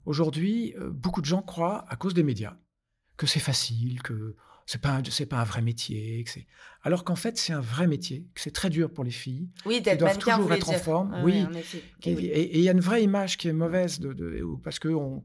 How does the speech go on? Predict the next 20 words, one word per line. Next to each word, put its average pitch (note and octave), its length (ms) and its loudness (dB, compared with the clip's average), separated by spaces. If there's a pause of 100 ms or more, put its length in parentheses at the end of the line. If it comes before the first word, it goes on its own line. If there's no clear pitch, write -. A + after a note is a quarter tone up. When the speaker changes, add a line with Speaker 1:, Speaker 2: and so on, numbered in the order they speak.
(160)
Speaker 1:
considère E3 460 2
que - 60 -6
c'est C#3+ 120 -4
facile, C#3+ 440 -4
or - 120 -8
c'est C3+ 100 -6
pas B2+ 140 -8
facile A#2+ 340 -6
du A2+ 140 -8
tout. A#2 160 -16 (320)
Les C3+ 180 -2
filles C#3 400 -6
voyagent C3+ 360 -2
beaucoup, D#3 360 -2
doivent C3+ 180 -4
toujours D3 260 -2
être D3 80 -10
fraîches C#3+ 200 -8
le D3 60 -6
matin, D#3 380 -4